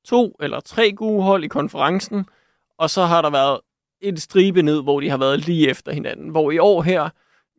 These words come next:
der har vi nærmest seks gode hold i hver konference, og så er der bare tre, der bare har valgt at sige,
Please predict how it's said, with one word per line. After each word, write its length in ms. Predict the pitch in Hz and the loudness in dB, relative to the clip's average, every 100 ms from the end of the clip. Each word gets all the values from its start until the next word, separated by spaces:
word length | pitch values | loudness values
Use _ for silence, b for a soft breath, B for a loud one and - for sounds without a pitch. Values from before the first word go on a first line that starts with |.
| 220 | -4
der 80 | 190 | 0
har 120 | 170 | 0
vi 80 | 170 | 0
nærmest 440 | 151 127 143 - - _ _ | -4 -6 -10 -14 -20 _ _
seks 400 | - 214 196 - | -4 -2 -2 -4
gode 260 | 185 175 170 | 0 2 2
hold 180 | 156 | 0
i 40 | 147 | 0
hver 200 | 156 117 | -2 -2
konference, 760 | 156 120 - 143 190 185 190 - | -4 -8 -4 -4 -2 -4 -6 -6
og 180 | - | -8
så 80 | - | 0
er 80 | 160 | 0
der 180 | 139 123 | 0 -2
bare 240 | 123 113 - | -6 -8 -10
tre, 400 | - 208 180 - - - | -2 0 2 -2 -10 -4
der 120 | 147 | 0
bare 160 | 147 143 | 2 2
har 100 | 151 | 2
valgt 300 | 147 135 - | 2 0 -8
at 120 | 143 | -8
sige, 380 | - 151 147 147 | -4 0 0 -2